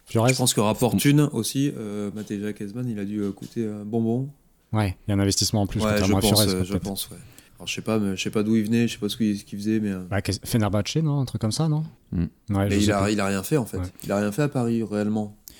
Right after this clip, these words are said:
Speaker 2: Tu vois ?
Speaker 3: Non, mais moi, je trouve,
Speaker 1: Au Zénith.
Speaker 3: je trouve qu'il avait un nom stylé.
Speaker 2: Bien
Speaker 3: Et,
Speaker 2: joué.
Speaker 3: euh, donc, pour moi, il
Speaker 1: Du
Speaker 3: est pas
Speaker 1: coup,
Speaker 3: match.
Speaker 1: un t-, tu serais plus Furez, toi ?
Speaker 3: En, ouais, en, en gros flop, ouais.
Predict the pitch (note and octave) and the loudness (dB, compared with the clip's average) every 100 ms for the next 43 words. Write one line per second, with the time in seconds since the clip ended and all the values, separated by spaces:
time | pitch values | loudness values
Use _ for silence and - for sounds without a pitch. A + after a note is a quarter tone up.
0 | - B2 A2+ C#3 A2+ G#2+ - G2+ A2+ A#2+ | -2 2 4 6 6 4 4 6 6 6
1 | A#2+ A2+ G#2 G2+ G#2 A2 - A2 A#2+ C3+ | 6 4 6 6 8 6 4 4 4 2
2 | - - C3 C#3 E3 A#2+ G2 G2 G2+ - | -8 0 4 8 8 6 4 0 -2 2
3 | G#2+ C3 F3+ F#3+ D3+ F#3 C#3+ - - - | 6 8 10 10 8 4 2 0 -4 0
4 | D#3 C#3 D#3 - F3 F3+ - F3+ - _ | 2 2 4 6 6 6 4 2 2 _
5 | - - - - G2+ G2+ G2 F#2+ G2+ G2 | -18 -18 -12 0 4 6 6 6 6 6
6 | F#2+ F#2 F#2+ F2+ G2 A2+ - C3 G2 | 6 4 4 2 2 2 4 2 2